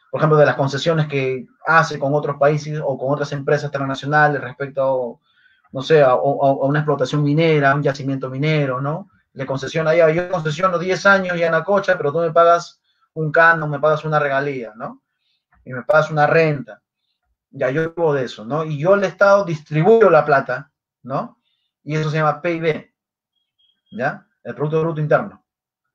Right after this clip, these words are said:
Seguramente ya mi querido amigo Hans Zavala ya le, les debió haber explicado esto, ¿no? Así que,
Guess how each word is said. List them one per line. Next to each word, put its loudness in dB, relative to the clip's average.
Seguramente -2
ya 2
mi -14
querido -4
amigo -2
Hans -6
Zavala 2
ya 2
le, -6
les -10
debió -2
haber 0
explicado -2
esto, -16
¿no? -12
Así -10
que, 0